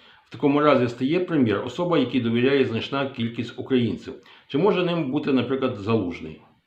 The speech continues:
Теоретично так, хоча в такому разі ці українські кульбіти треба буде пояснити британцям. Щодо голови Верховної Ра-, ну, якщо він на той момент доїде до Лондона.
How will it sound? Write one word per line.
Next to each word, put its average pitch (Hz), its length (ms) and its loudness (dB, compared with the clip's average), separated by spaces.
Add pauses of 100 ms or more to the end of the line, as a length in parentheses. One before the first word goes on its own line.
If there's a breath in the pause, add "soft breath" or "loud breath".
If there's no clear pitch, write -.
(260)
Теоретично 120 480 -2
так, - 380 -2
хоча 120 640 2 (920 soft breath)
в - 20 -20
такому 123 200 2
разі 139 280 2
ці 120 180 -4
українські 110 500 -2
кульбіти 120 460 -4
треба 147 340 0
буде 120 260 0
пояснити 113 600 -6
британцям. 110 680 -6 (880 soft breath)
Щодо 190 320 6
голови 151 400 6
Верховної 127 560 4
Ра-, - 180 -2 (640)
ну, 170 340 0 (540 loud breath)
якщо 127 280 0
він 120 100 2
на 113 80 0
той 113 140 -4
момент 131 460 2 (100)
доїде 101 720 -4
до 101 200 -6
Лондона. - 600 -10